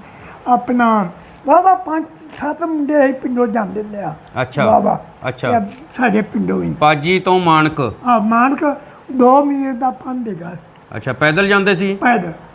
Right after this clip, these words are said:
Speaker 2: ਅੱਛਾ।
Speaker 1: ਕੋਈ ਉਦੋਂ ਚੀਜ਼ ਨਹੀਂ।
Speaker 2: ਟੀਚਰ ਯਾਦ ਆ ਕੌਣ ਪੜ੍ਹਾਉਂਦਾ ਹੁੰਦਾ ਸੀ?
Speaker 1: ਟੀਚਰ ਇੱਕ ਤਾਂ ਮੈਨੂੰ ਯਾਦ ਹੈ, ਗੰਗੂ ਮਾਸਟਰ ਹੁੰਦਾ ਹੈ।
Speaker 2: ਗੰਗੂ?
Speaker 1: ਹਾਂ, ਗੰਗੂ।
Speaker 2: ਗੰਗੂ ਰਾਮ।
Speaker 1: ਹਾਂ, ਗੰਗੂ ਰਾਮ।
Speaker 2: ਹਿੰਦੂ ਹੋਣਾ ਪੰਡਤ ਕੋਈ?
Speaker 1: ਹਿੰਦੂ ਸੀ, ਪੰਡਤ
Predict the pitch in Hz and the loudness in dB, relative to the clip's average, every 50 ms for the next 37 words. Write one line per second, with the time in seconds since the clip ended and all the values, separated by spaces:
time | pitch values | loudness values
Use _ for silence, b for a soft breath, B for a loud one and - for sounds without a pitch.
0 | - - 123 - 269 262 262 262 247 240 233 226 226 196 - - 254 214 196 202 | -10 -8 -6 -2 0 2 2 2 2 0 0 -2 -2 -4 -4 -4 -4 -2 -2 -2
1 | 190 185 190 180 180 - 185 196 202 180 180 175 165 175 180 226 226 - 220 233 | -2 0 2 2 2 2 2 0 2 2 4 4 4 4 4 2 0 0 0 -2
2 | 240 233 233 233 240 233 226 214 202 196 196 190 165 170 160 139 107 - - - | -2 -2 -2 -2 0 2 2 2 2 2 2 0 0 0 -2 -4 -6 -8 -10 -4
3 | - 330 330 311 - 370 370 381 359 349 349 330 339 339 294 311 370 359 359 339 | 0 0 0 0 0 2 2 4 6 6 4 4 2 -4 -2 2 2 2 2 2
4 | 311 294 302 302 285 277 269 247 247 262 285 302 302 311 311 294 302 B B B | 0 0 0 0 0 2 2 2 2 2 2 2 2 0 0 0 -2 B B B
5 | B B - - 247 220 226 247 226 226 233 277 302 294 285 262 262 240 233 254 | B B -10 -8 -4 0 2 2 2 4 4 2 2 2 2 0 -4 -6 -8 -12
6 | 285 311 311 269 254 240 - 196 - - 254 233 226 208 170 151 160 - - 139 | -16 -10 -6 -2 0 0 0 -2 -2 -4 -4 -4 -4 -6 -6 -6 -6 -6 -8 -8
7 | - - - - - - 110 151 165 170 196 220 220 208 - - 254 233 196 202 | -12 -16 -20 -16 -10 -2 0 2 4 4 4 4 2 0 -2 -6 -4 -4 -2 -2
8 | 190 175 196 170 165 156 165 151 143 - 113 151 160 156 165 160 151 147 135 120 | -2 -4 -4 -4 -4 -6 -8 -10 -10 -6 -2 0 2 2 4 4 4 2 2 0
9 | 107 - - - - - - - 190 170 160 202 190 180 180 180 185 185 175 160 | -2 -6 -8 -6 -4 -4 -4 -4 -4 -6 -6 -6 -6 -6 -8 -8 -8 -6 -6 -6
10 | - - - - 151 165 160 175 185 165 156 160 147 139 135 117 143 139 131 139 | -8 -8 -2 0 2 4 6 6 6 4 4 2 0 -2 -2 -4 -4 -4 -4 -2
11 | - - 247 220 - - 254 277 247 185 208 220 214 - 233 226 202 - | 0 0 2 2 0 0 -2 -2 -2 -2 -4 -4 -4 -4 -2 -2 -2 -4